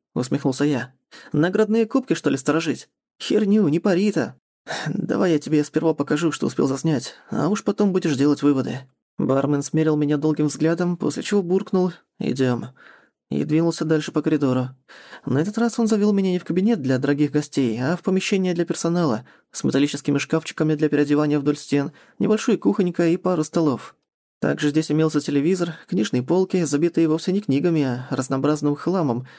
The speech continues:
от журналов и косметичек до пепельницы и небольшого старенького ноутбука. Валет отодвинул себе стул, перекинул через его спинку свой фартук,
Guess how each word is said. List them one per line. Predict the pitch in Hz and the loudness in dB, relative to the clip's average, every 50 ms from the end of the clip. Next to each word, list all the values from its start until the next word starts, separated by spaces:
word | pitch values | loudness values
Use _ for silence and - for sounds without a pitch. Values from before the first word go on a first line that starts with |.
| - - _ | -20 -14 _
от | - - 131 | -6 -4 -2
журналов | 131 117 110 135 165 175 165 156 - | -2 -2 0 0 2 2 2 0 0
и | 123 | -2
косметичек | - - - 143 131 131 185 185 - - 165 - | -4 -2 -2 -2 -2 0 -2 -2 0 -2 -2 -2
до | 135 131 147 180 190 | 2 2 2 2 0
пепельницы | 185 - - 190 208 - 196 190 190 185 - - 190 185 185 170 170 | -2 0 0 0 2 2 2 0 0 -2 -2 -2 -2 -2 -2 -2 0
и | 135 147 | 0 0
небольшого | 185 214 208 220 208 - - - 196 196 | 2 2 0 0 -2 -2 -2 0 0 0
старенького | 190 - - 160 160 160 160 160 - 143 147 | 0 0 0 0 0 0 0 0 -2 0 0
ноутбука. | 147 143 139 135 135 135 127 127 123 117 127 - - _ _ _ _ _ _ | 0 0 0 0 0 0 0 0 -2 -4 -6 -8 -14 _ _ _ _ _ _
Валет | - - 117 123 131 135 139 135 131 - - - | -6 -4 0 0 0 2 0 0 -2 -4 -10 -6
отодвинул | - 113 120 131 139 151 165 160 156 | -4 -2 -2 0 0 0 2 2 0
себе | - - 139 135 139 | 0 -2 -2 -2 -2
стул, | 135 - - - 180 165 135 127 131 - _ | -2 -2 -2 0 2 2 0 -2 -4 -12 _
перекинул | - 147 156 190 - 220 220 220 | -2 -2 -2 0 0 2 2 2
через | 214 - 202 196 180 | 0 0 -2 0 2
его | 185 180 185 | 2 2 0
спинку | - - 160 165 170 - 170 | 2 0 0 0 2 0 -2
свой | 160 - 135 127 | 0 0 0 0
фартук, | 127 - 147 147 147 - 147 - - - - - | 2 0 0 0 2 0 -2 -4 -4 -12 -18 -20